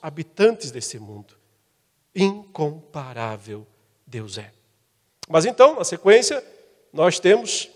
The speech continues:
Deus falando sobre os príncipes desse mundo, os poderosos desse mundo. Ele diz o seguinte, aí no verso vinte e três e vinte e quatro:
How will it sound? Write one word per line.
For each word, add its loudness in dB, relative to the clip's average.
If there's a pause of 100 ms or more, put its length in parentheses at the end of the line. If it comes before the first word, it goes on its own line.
(240)
Deus 8
falando 4
sobre 2 (880)
os -12
príncipes 2
desse -4
mundo, -4
os -2
poderosos 6
desse -2
mundo. -4 (680)
Ele -12
diz -6
o -4
seguinte, -2
aí 2
no 0
verso 2 (240)
vinte 0
e -4
três 4
e -12
vinte -8
e -8
quatro: 6